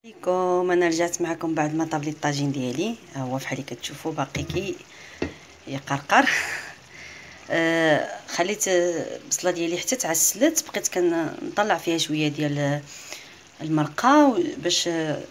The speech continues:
رجعت شويه في اللون ديال الطاجين بحال اللي كتشوفوا، وانسجمت مع التوابل. وبلا ما نقول لكم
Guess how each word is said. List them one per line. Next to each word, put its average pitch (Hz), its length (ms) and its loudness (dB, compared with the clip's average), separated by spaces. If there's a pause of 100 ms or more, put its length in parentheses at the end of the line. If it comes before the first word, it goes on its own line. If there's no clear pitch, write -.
(160)
رجعت 196 300 -4
شويه 170 260 0
في 160 120 -6
اللون 151 380 0
ديال 147 480 0 (600)
الطاجين 160 440 2
بحال 190 220 -4
اللي 143 120 -4
كتشوفوا، 139 480 -2 (920)
وانسجمت 165 680 4
مع 147 140 2
التوابل. 143 680 2 (540)
وبلا 165 260 0
ما 180 120 2
نقول 156 240 -4
لكم 202 300 -4